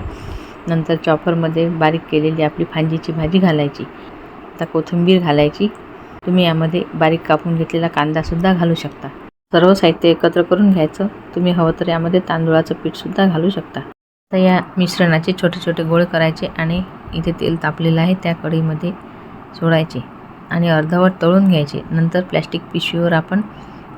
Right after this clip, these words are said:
हे जे बॉल केलेले आहेत हे थापून घेणार आहोत. थापून घेतलेले आपल्याला परत कढईमध्ये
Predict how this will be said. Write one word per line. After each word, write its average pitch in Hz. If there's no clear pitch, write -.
हे 170
जे 165
बॉल 170
केलेले 165
आहेत 175
हे 180
थापून 202
घेणार 165
आहोत. 180
थापून 196
घेतलेले 165
आपल्याला 156
परत 175
कढईमध्ये 160